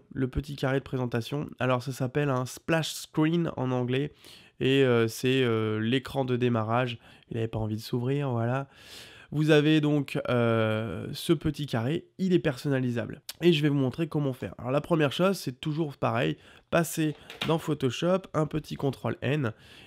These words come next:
Et ici, on va utiliser un autre, euh, paramètre prédéfini que j'ai déjà préparé, à savoir un fichier de neuf cents pixels de large pour six cents pixels de hauteur.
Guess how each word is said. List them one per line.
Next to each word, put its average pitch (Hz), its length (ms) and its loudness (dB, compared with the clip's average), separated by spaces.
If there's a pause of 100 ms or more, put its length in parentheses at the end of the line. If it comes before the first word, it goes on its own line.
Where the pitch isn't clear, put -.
Et 147 100 2
ici, 156 460 -2
on 135 100 0
va 139 140 2
utiliser 139 640 -2 (340)
un 120 320 0
autre, 175 500 0
euh, 117 220 0
paramètre 123 440 -2
prédéfini 123 520 -4
que 120 60 -8
j'ai 117 100 -4
déjà 123 260 0
préparé, 113 480 -8 (480)
à 139 100 -2
savoir 151 480 2
un 139 80 0
fichier 143 400 -4
de 120 140 -2
neuf 135 320 0
cents 165 320 -6 (200)
pixels 156 580 -2 (240)
de 127 160 0
large 131 460 0 (140)
pour 170 280 0
six - 340 -6
cents - 380 -4 (260)
pixels 151 500 -2
de 135 140 0
hauteur. 135 380 0